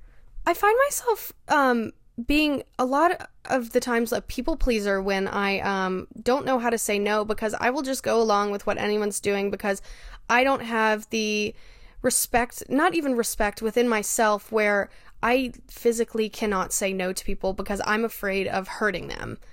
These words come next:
I've always been a person that's been really afraid of hurting other people's feelings and making them feel bad, because I've felt bad for a lot of my life, and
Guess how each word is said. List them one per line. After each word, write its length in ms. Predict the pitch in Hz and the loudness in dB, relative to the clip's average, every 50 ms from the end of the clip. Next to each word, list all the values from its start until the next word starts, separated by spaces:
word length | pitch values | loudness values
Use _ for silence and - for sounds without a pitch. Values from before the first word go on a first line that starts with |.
| - - - - - - - - | -18 -18 -18 -18 -16 -8 -2 2
I've 200 | 311 370 440 - | 2 2 4 4
always 320 | - 220 233 233 226 - | 4 4 4 4 4 4
been 120 | - 226 | 2 2
a 60 | 220 208 | 2 2
person 460 | - 214 202 196 - - 208 202 202 | 2 0 0 0 -2 -2 -2 0 0
that's 340 | 196 190 180 - - - - | 0 0 -2 -2 -6 -8 -6
been 340 | - - 202 208 208 196 | -2 0 0 0 0 -2
really 260 | 196 208 208 208 214 214 | 0 0 2 2 2 2
afraid 500 | 208 - - - 214 202 202 202 202 - | 0 0 -2 -2 0 2 2 2 0 0
of 400 | - - 202 196 196 196 196 - | 0 0 2 2 2 0 -2 -4
hurting 320 | 214 214 220 214 208 208 | -6 -2 0 2 2 2
other 180 | 190 208 208 202 | 2 2 0 0
people's 340 | 214 214 - 208 202 - | -2 -2 -2 -2 -2 -4
feelings 540 | - - 208 202 196 202 202 208 220 226 214 | -4 -2 -2 0 0 0 0 0 0 0 0
and 160 | 220 202 202 | 0 0 0
making 300 | 196 196 196 - 214 202 | 0 -2 -2 -2 -2 -2
them 120 | 202 196 202 | -2 -2 -4
feel 280 | - - 196 190 190 | -6 -2 -2 -2 0
bad, 260 | 196 202 202 208 214 214 | 0 0 0 0 0 -2
because 300 | 202 - - 190 190 - | -4 -6 -4 -6 -6 -4
I've 220 | - - 196 196 - | -4 -2 -4 -4 -4
felt 360 | - - 208 190 190 - - | -4 -4 -2 -2 -4 -4 -2
bad 420 | - 190 190 196 202 208 208 214 | 0 0 2 2 2 0 -2 -4
for 280 | - - 208 202 208 208 - - - - - - - - | -4 -2 0 0 0 -2 -6 -10 -18 -16 -16 -16 -10 -4
a 80 | - 240 | 0 2
lot 200 | 247 240 233 240 | 4 6 6 4
of 80 | 240 247 | 4 2
my 140 | 247 233 | 2 2
life, 340 | 233 233 220 226 233 226 - - | 2 2 2 2 2 0 -2 -2
and 300 | - 220 214 202 - | -2 -2 -2 -2 -4